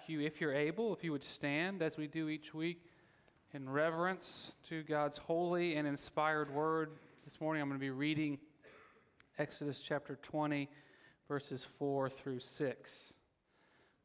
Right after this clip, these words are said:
This is God's word. "You shall not make for yourself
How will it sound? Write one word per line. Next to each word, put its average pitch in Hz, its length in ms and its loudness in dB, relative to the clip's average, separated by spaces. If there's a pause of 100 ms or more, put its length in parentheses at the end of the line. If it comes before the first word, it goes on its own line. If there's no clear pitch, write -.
(140)
This 135 100 -14
is - 60 -18
God's 117 340 -2
word. 123 460 0 (2500)
"You 165 100 -4
shall 208 400 4
not 185 280 4
make 175 380 4
for - 220 0
yourself 151 880 4